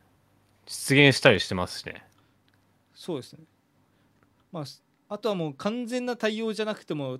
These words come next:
Speaker 2: 例えばチューニングピッチ変えれば疑似的にそういったこともできたり、あと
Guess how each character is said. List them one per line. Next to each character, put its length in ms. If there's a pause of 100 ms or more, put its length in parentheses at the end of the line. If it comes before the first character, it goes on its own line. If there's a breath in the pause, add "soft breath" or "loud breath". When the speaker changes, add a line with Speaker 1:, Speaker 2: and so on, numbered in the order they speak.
Speaker 2:
例 120
え 40
ば 80
チ 140
ュ 20
ー 40
ニ 80
ン 60
グ 80
ピ 120
ッ 20
チ 160
変 120
え 40
れ 120
ば 260 (100)
疑 120
似 120
的 220
に 80
そ 140
う 40
い 40
っ 20
た 100
こ 80
と 80
も 220
で 80
き 100
た 100
り、 200 (1040)
あ 80
と 300